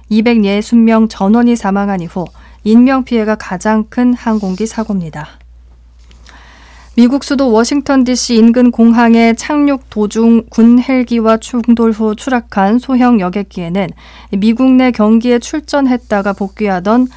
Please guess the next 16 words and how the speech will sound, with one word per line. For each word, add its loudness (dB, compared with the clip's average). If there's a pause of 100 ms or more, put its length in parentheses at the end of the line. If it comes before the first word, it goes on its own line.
(160)
전현직 2
피겨스케이팅 -4
선수들이 -4 (260)
탑승했던 -2
것으로 -6
확인됐습니다. -8 (720)
탑승 0
선수들 0
가운데 2
십 -10
대 0
여자 0
피겨스케이팅 -4
선수 -6
진아 2
한은 -4